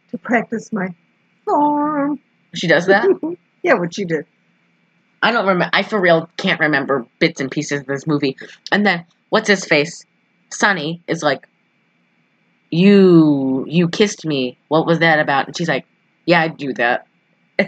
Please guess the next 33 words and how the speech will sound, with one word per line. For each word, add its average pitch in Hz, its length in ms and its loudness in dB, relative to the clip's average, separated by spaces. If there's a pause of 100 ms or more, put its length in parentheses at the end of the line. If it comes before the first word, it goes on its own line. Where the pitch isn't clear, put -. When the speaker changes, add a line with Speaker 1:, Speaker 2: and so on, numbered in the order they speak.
(160)
Speaker 1:
Well, 254 140 2
he 208 60 -8
said, 185 220 -2
"I 196 140 2
don't 202 220 4
even 180 240 2
know 175 160 6
you, 165 240 0
and 156 120 -4
you 147 80 -6
kissed 170 360 -4
me, 156 80 -2
and 151 100 -2
I've 143 220 -2
seen 147 240 -8
you 143 100 -6
three 147 240 -8
times 135 440 -6
today." 82 360 -10 (180)
Speaker 2:
Oh, - 140 4
he 381 140 4
says 427 220 -2
something 370 280 0
so 330 160 4
weird. 294 280 0 (460)
"I, 208 260 0 (180)
I'm 226 160 -2
painting, 254 520 2 (840)
I 175 100 0
paint 208 220 0
Speaker 1:
Mm-hmm. 202 80 2
Speaker 2:
album 196 220 0
covers, 175 460 -2